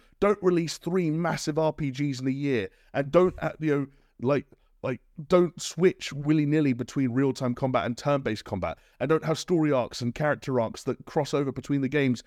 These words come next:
so that people are really intimidated about jumping in, and don't advertise it as being set in a,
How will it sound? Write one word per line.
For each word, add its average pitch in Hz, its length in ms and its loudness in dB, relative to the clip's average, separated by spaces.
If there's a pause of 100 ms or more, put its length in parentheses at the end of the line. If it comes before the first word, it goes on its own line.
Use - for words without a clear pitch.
(140)
so - 120 -6
that 123 80 -6
people 143 240 0
are 143 60 4
really 143 240 2
intimidated 139 520 -2
about 123 200 4
jumping 123 340 0
in, 120 220 -2 (240)
and 143 140 -4
don't 170 280 2 (220)
advertise 151 420 2
it 139 80 -2
as 123 60 -6
being 131 240 0
set 139 260 -2
in 131 80 -2
a, 120 60 0